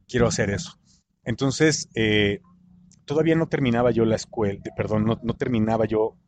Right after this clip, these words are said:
mi, mi, mi paso por la aviación, y ya estaba yo grabando mis primeros demos, los entregué a Rock ciento uno y nunca,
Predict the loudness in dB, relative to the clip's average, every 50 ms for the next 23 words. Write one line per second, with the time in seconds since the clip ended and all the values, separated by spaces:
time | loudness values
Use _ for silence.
0 | _ _ _ -6 -4 -2 -2 -2 -2 -2 -4 -6 -8 -10 -10 -10 -12 -18 -16 _
1 | -6 -4 -4 -2 _ 2 2 2 0 -4 -8 -6 -8 -8 -8 -12 _ -6 -4 -4
2 | -2 0 0 -2 -2 -2 -4 -4 -4 -4 -4 -8 _ _ _ _ -20 -20 _ -4
3 | 0 0 0 2 2 0 0 2 2 2 2 2 2 2 2 2 0 -2 -4 -8
4 | -8 -6 -4 -2 -2 -2 -2 -2 -2 -2 -2 -2 -4 -8 -12 -18 _ _ _ _
5 | _ _ _ _ -10 -8 -8 -10 -4 0 0 0 2 4 4 4 4 4 2 -2
6 | -6 -8 -8 -6 -4 -4 -4 -4 -4 -4 -2 -2 -2 0 0 0 0 0 -2 -2
7 | -2 -4 -10